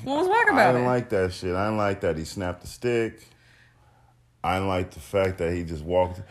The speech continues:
Speaker 2: He coulda cleaned up Hogwarts. He coulda cleaned up the school with a little
Speaker 1: Well, that's
Speaker 2: flip
Speaker 1: what
Speaker 2: of
Speaker 1: the
Speaker 2: the
Speaker 1: teach-,
Speaker 2: wrist.
Speaker 1: that's what the teachers were doing.
Speaker 2: Nah, dude, that place was fucked up. And he just walked off with his homies, and they came back with his kids and shit.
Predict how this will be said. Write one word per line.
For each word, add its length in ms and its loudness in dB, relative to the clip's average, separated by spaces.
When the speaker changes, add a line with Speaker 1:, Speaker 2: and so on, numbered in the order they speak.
Speaker 2:
He 180 2
coulda 220 4
cleaned 420 4
up 480 6
Hogwarts. 800 6
He 80 0
coulda 220 2
cleaned 320 0
up 100 0
the 60 -10
school 500 4
with 140 4
a 20 0
little 560 4
Speaker 1:
Well, 400 2
that's 140 4
Speaker 2:
flip 180 6
Speaker 1:
what 80 6
Speaker 2:
of 60 4
Speaker 1:
the 80 8
Speaker 2:
the 40 8
Speaker 1:
teach-, 100 10
Speaker 2:
wrist. 140 8
Speaker 1:
that's 160 6
what 160 -4
the 60 -8
teachers 280 2
were 140 -2
doing. 400 0
Speaker 2:
Nah, 360 -4
dude, 180 -6
that 160 2
place 240 0
was 80 -10
fucked 560 -6
up. 380 4
And 140 4
he 80 2
just 180 -4
walked 340 4
off 580 6
with 200 2
his 120 2
homies, 640 0
and 260 0
they 100 4
came 320 2
back 220 6
with 140 0
his 100 -6
kids 460 2
and 140 -2
shit. 460 0